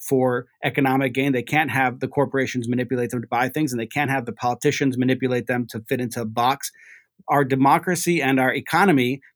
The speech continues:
become anti-fragile when people can think in more complicated, complex ways and have their own positions that are not the same as everybody around them. So that diversity of thought and of experience is what I'm after. So take Airbnb.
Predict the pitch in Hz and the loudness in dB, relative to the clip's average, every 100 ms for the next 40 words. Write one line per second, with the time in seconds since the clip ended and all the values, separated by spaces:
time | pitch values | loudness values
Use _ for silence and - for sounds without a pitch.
0 | - 131 147 151 135 123 - 147 165 139 | -4 0 0 0 -2 -2 2 2 4 2
1 | 123 120 110 147 131 135 - 117 - 147 | 0 -2 -4 -4 -2 -2 -2 -4 0 0
2 | 143 143 127 131 131 - 139 143 143 131 | 0 0 2 2 0 -2 -2 -2 -2 -2
3 | 120 131 - _ - 139 135 139 127 - | -2 -4 -8 _ -6 -2 -2 0 -2 0
4 | 139 175 143 139 - - - 120 135 135 | 0 4 4 0 -6 -12 -6 -2 0 2
5 | 143 143 139 131 123 156 196 123 131 147 | 2 2 0 -2 -2 0 2 0 -2 -4
6 | - - 135 131 139 139 151 151 131 - | -10 -6 -2 2 2 4 2 0 -2 0
7 | 170 190 131 123 127 131 131 151 185 180 | 2 2 2 0 -4 -2 0 4 4 2
8 | 104 80 _ - - 151 147 139 135 127 | 0 -8 _ -20 -6 0 0 2 0 4
9 | 175 202 151 139 117 - 117 135 - _ | 4 4 2 0 0 -2 0 0 -2 _
10 | _ - 139 135 127 123 - - 185 175 | _ -2 -2 -2 -4 -6 -8 2 6 6
11 | 123 131 - 147 127 135 127 135 151 - | 4 0 -4 -4 0 0 2 2 2 0
12 | 92 - _ _ - 156 143 - _ 180 | -6 -12 _ _ 2 4 4 -2 _ 2
13 | 175 175 160 151 139 156 127 | 4 4 4 4 4 4 2